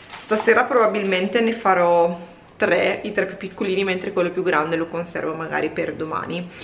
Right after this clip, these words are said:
Volendo si possono anche fare, congelare e, eh, scongelare quando vi servono, però io li preferisco fatti e mangiati al momento. Invece lui ha scelto per un, un panino del McDonald's e,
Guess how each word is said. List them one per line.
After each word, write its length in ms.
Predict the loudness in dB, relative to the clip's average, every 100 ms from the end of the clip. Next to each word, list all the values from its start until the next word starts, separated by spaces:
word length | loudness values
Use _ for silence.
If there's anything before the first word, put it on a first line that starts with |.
| -14 -6
Volendo 400 | 4 4 4 0
si 120 | -6
possono 360 | -8 -8 -4 -2
anche 180 | -2 0
fare, 380 | 4 4 4 -4
congelare 1000 | -8 -8 -4 0 2 2 2 2 2 0
e, 320 | -2 -4 -4
eh, 500 | -4 -4 -4 -6 -10 -12 -14 -14
scongelare 600 | -4 -2 0 2 2 2
quando 280 | -4 -8 -10
vi 80 | -10
servono, 540 | -6 -6 -4 -2 -2 -6 -8
però 460 | 4 6 6 4 -4
io 100 | -6
li 80 | -6
preferisco 580 | -4 -2 0 0 -2 0
fatti 360 | 2 2 0 -2
e 20 |
mangiati 380 | -2 -2 -2 -2
al 60 |
momento. 440 | -2 -4 -6 -6 -8 -12 -2
Invece 340 | 2 4 2
lui 140 | 2 4
ha 80 | 4
scelto 400 | 2 2 0 2
per 540 | 4 4 2 0 0
un, 240 | 2 2 2
un 300 | 2 4 4
panino 360 | 2 2 -2
del 220 | 0 0 0
McDonald's 680 | -4 0 4 4 4 4 0
e, 560 | -2 -2 -4 -4 -6